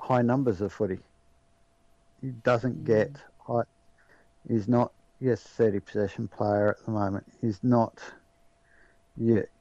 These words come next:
Speaker 1: big pack impact player. He's your outside, use the football.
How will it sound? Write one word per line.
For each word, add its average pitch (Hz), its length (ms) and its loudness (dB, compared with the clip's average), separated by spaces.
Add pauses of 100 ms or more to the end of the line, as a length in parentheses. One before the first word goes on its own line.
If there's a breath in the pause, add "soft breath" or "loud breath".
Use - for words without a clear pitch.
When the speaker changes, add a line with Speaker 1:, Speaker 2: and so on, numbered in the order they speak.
(280)
Speaker 1:
big 110 200 0 (520)
pack - 360 -2
impact 104 500 -2
player. 101 320 -4 (720)
He's 120 300 0
your 120 300 0
outside, 110 560 -2
use 113 300 0
the 113 100 -4
football. 117 520 0